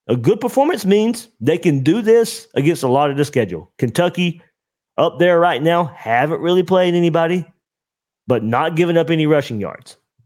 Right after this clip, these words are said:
doing what they're supposed to do with that schedule. But if Florida goes out there, puts a good rush performance on paper,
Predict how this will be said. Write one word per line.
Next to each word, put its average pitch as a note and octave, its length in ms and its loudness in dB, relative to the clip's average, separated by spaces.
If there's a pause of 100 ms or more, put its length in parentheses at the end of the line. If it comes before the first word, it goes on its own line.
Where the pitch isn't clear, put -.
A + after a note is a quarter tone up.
doing B2+ 220 0
what D#3+ 120 2
they're D#3+ 100 2
supposed E3+ 400 -2
to D#3 60 -10
do A#2+ 460 -2
with C3+ 160 2
that B2+ 200 0
schedule. - 480 -4 (2000)
But F3+ 320 -2 (300)
if C#3+ 100 0
Florida C4 260 0
goes B3+ 200 2
out F#3+ 140 0
there, C4+ 280 -4 (200)
puts G#3+ 160 0
a G3 80 2
good G3 540 2
rush C3 320 0
performance - 680 -2 (600)
on E3 180 0
paper, D#3+ 420 -4